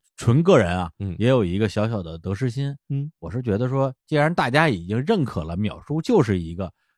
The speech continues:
Speaker 1: 讲案子的人，
Speaker 2: 嗯。
Speaker 1: 那是不是就别让他讲别的了？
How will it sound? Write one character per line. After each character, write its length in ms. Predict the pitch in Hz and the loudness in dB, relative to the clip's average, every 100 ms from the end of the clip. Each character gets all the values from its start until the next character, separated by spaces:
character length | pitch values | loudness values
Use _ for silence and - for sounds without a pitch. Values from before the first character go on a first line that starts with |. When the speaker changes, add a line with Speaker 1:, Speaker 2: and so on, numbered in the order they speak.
| - | -4
Speaker 1:
讲 160 | 101 | -4
案 180 | 87 131 | 2 2
子 80 | 104 | 4
的 120 | 95 | 0
人， 200 | 85 80 82 - | -2 -4 -10 -14
Speaker 2:
嗯。 140 | 82 | -12
Speaker 1:
那 80 | 139 | -10
是 140 | 135 131 | -10 -6
不 100 | 127 | -6
是 60 | |
就 100 | 147 | -4
别 160 | 98 - | -6 -6
让 140 | 127 | -4
他 80 | 151 | -4
讲 220 | 98 - | -4 -8
别 120 | 76 | -12
的 140 | - | -10
了？ 100 | 85 | -10